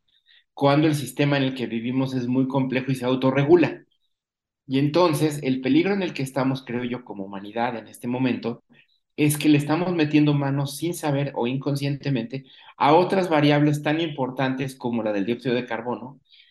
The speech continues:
y esas variables interactúan con las otras variables, y entonces lo que puede suceder es que lo que no tenemos idea es de cómo puede,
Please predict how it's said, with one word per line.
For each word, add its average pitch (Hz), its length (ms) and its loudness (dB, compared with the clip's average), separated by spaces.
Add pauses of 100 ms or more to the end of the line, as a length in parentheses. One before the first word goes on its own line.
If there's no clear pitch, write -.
(200)
y 135 160 2
esas 160 240 2
variables 147 500 4
interactúan 139 680 0
con 147 120 -2
las 131 160 -4
otras 135 340 -6
variables, 135 540 -2 (480)
y 151 100 6
entonces 165 600 2
lo 156 260 2
que 147 100 -6
puede 165 260 0
suceder 170 400 -2
es 151 100 -6
que 143 100 0
lo 131 200 -2
que 139 100 -4
no 165 160 -2
tenemos 175 420 -2
idea 147 460 0 (340)
es 147 180 0
de 151 120 0
cómo 185 380 0
puede, 175 440 0